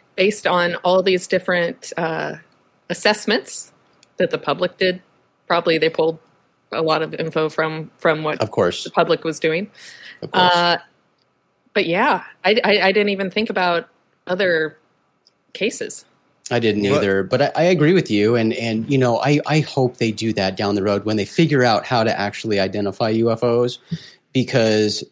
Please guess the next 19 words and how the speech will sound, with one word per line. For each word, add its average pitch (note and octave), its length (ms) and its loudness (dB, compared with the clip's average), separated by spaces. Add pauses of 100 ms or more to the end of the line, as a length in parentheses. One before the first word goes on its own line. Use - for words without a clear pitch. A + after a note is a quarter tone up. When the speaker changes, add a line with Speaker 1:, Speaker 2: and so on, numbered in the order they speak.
Speaker 2:
that B2+ 380 0
is A#2 440 2
tremendously C3 640 2
valuable F#2 500 2
for F#2 140 -6
the E2 100 -4
public. - 640 -8
It A2+ 160 -4
really A2 420 0
is. E2+ 440 -6 (220)
When G#2+ 140 0
they G#2 120 0
can G#2+ 120 -2
say, F#2+ 340 0
"Look, G#2+ 340 -2
this C3 280 0
thing F#3 160 4
looks D3+ 180 2
bizarre." F2+ 680 0